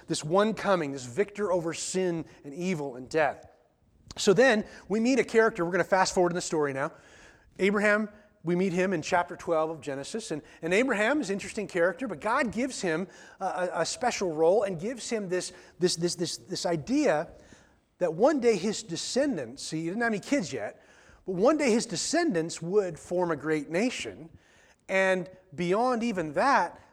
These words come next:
they would be a blessing to all people, all nations.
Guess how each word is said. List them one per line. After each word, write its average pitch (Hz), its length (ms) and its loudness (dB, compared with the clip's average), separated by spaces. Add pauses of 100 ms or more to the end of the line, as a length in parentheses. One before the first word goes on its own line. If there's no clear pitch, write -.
they 175 200 0
would 214 140 -6
be 180 100 -4
a 160 80 0
blessing 143 640 -6
to - 140 -18
all 135 420 -6
people, - 520 -20
all 170 260 -4
nations. - 640 -18